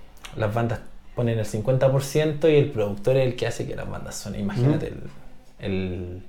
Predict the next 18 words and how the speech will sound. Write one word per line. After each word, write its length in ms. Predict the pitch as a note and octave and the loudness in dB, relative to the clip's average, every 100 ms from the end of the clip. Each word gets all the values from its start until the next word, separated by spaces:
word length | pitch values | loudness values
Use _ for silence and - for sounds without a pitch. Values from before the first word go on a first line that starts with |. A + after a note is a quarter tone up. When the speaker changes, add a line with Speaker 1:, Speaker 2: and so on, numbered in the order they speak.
| - | -4
Speaker 1:
Nevermind 540 | A2+ A#2 G#2 G2+ G#2 - | 0 2 2 0 -2 -4
de 160 | G#2 G#2+ | -4 -2
Nirvana, 400 | G2+ A#2+ D3 C#3+ | -2 0 0 0
o 60 | - | 2
Speaker 2:
Sí, 80 | D3+ | 4
Speaker 1:
sea, 100 | G2+ | 4
Speaker 2:
po. 60 | |
Speaker 1:
del 140 | G2 F2+ | 2 2
Bleach 400 | G#2+ C3+ C#3 - | 4 4 2 -2
al 280 | G#2+ G2+ G2+ | -2 0 0
Nevermind, 460 | B2 A#2+ A#2 A#2 - - - - | 2 0 -2 -2 -2 -6 -8 -8
Speaker 2:
Sí, 120 | - | 2
Speaker 1:
es 100 | C3 | 2
Speaker 2:
po, 80 | A2+ | 6
Speaker 1:
otra 300 | A2+ G#2+ C#3 | 6 8 8
Speaker 2:
el 80 | C#3+ | 8
Speaker 1:
weá. 160 | D3 C3+ | 10 10
Speaker 2:
mundo. 560 | C3 B2 A#2+ A#2 A2+ | 8 8 6 6 2